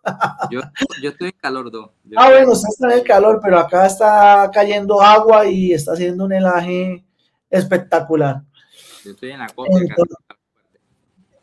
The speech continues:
Speaker 1: sí. Eh, Juan Pablo Vergara, muy buenas noches.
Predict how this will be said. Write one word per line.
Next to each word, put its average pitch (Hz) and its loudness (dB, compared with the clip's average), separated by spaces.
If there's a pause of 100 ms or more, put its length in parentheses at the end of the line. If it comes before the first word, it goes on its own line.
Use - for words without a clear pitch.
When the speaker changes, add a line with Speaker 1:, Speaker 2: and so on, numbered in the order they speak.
(500)
Speaker 1:
sí. 156 0 (600)
Eh, 196 0
Juan 185 2
Pablo 196 4
Vergara, 220 4
muy 202 -4
buenas 214 0
noches. 226 -2